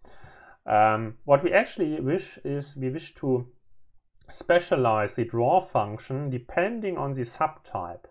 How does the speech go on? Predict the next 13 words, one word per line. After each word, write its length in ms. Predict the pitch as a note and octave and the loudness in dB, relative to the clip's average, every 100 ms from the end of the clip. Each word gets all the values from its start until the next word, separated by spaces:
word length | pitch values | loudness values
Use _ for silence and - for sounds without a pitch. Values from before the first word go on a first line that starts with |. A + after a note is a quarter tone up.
| _ _ _ - - - - | _ _ _ -20 -20 -20 0
So 320 | E3 D3+ D3 | 6 8 8
what 220 | C#3 D3 | 6 4
we 260 | B2+ A#2+ B2+ | 4 4 4
wish 240 | B2 B2 | 0 -2
to 80 | E3 | -2
do 160 | C4 A3+ | -2 -4
is 140 | - | -4
we 80 | C#3 | -4
wish, 280 | C#3 C3+ - B2 - | -4 -4 -10 -10 -2
having 400 | C3+ C#3 A#2+ A#2+ | 0 0 -4 -4
circle 340 | - G3 E3+ | 0 0 0
printing 360 | - C3+ A#2 A#2 | -4 -6 -6 -8
circle, 440 | - C4 - A3 | -8 -8 -6 -12